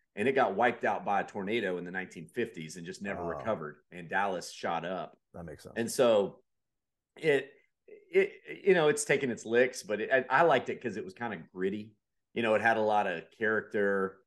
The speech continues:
Speaker 1: had a lot of hidden gems, you know, and so I thought, "Man, people need to know that there's all this cool stuff to do in Waco."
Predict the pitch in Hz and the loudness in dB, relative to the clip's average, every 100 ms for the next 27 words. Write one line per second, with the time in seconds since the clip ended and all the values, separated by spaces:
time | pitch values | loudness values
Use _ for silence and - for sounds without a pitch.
0 | _ _ - 113 107 104 82 127 113 95 | _ _ -4 0 2 2 2 2 2 -4
1 | 76 92 101 98 98 95 - - _ _ | -6 -4 -2 -2 -4 -8 -10 -16 _ _
2 | _ _ - 127 117 107 104 98 110 110 | _ _ -2 2 4 6 4 4 0 -2
3 | 101 127 113 107 107 - 113 107 156 180 | 0 4 6 6 4 4 2 2 0 -4
4 | 147 - _ - 208 202 151 135 110 131 | -4 -10 _ -4 -2 0 0 -2 0 4
5 | 120 107 104 110 113 104 98 - 123 104 | 4 2 0 -2 0 -2 -4 -6 -6 -4
6 | 113 104 92 95 87 98 143 - 87 76 | -6 -4 -4 -6 -4 -2 -2 -2 -6 -6